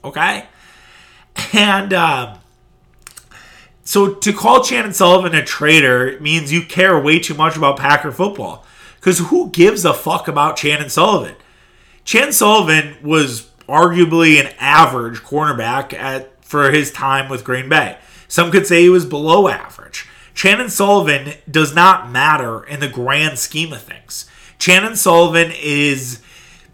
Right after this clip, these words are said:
a speck in terms of the fifty-three man roster for the Green Bay Packers.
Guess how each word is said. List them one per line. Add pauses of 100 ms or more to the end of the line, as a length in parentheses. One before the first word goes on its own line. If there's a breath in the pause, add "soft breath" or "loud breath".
(340)
a
speck
in
terms
of
the
fifty-three
man
roster
for
the
Green
Bay
Packers.